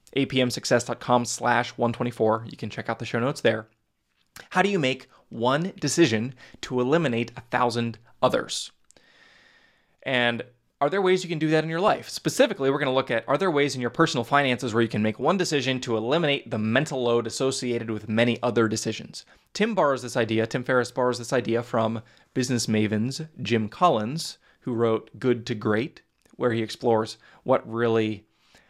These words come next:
characterizes the companies that last and endure, as well as Greg McKeown, who is the author, author of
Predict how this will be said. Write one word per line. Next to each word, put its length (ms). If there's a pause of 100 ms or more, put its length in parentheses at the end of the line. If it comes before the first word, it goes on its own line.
(160)
characterizes 720
the 140
companies 480
that 200 (360)
last 540
and 180
endure, 600 (240)
as 140
well 140
as 120
Greg 220
McKeown, 480
who 80
is 80
the 120
author, 420
author 480 (240)
of 200